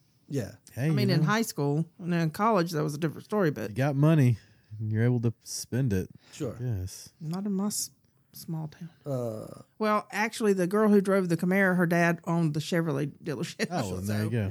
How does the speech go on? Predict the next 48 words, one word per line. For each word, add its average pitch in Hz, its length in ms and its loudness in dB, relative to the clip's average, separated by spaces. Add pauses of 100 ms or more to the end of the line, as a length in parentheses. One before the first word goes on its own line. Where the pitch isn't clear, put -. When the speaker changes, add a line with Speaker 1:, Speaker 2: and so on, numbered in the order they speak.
(140)
Speaker 1:
Yeah, 151 80 -2
I, 170 40 6
I 175 120 2
Speaker 2:
That 175 60 4
was 170 120 0
a - 20 0
Speaker 1:
don't 123 80 -4
Speaker 2:
business 143 340 2
write-off. 101 300 0
Might 143 160 4
not, 123 160 4
not 120 220 6
even 117 240 4
been 113 160 4
her 110 200 4
car. 104 400 -4
Speaker 3:
Right. 196 360 -2
Speaker 1:
No. 196 220 -4
Uh, 165 220 -8 (500)
and, 254 160 2
and, 269 220 4 (180)
and 254 220 4
what 320 120 6
is 190 120 4
a 190 60 8
high 208 160 6
school 196 220 -2
kid 185 240 2
doing 180 200 2
driving 165 260 4
a 151 40 2
red 151 200 2
Porsche 165 260 2
except 143 300 -2
if 139 120 0
his 123 160 -8 (180)
family's 143 420 0
rich, 104 220 -8
right? 143 140 4
I 147 40 4
mean, 143 140 2
obviously. 143 400 -2 (220)
But 180 160 2
it - 20 -2
was 165 140 4
very 190 160 4
much 180 240 2
that 165 320 -2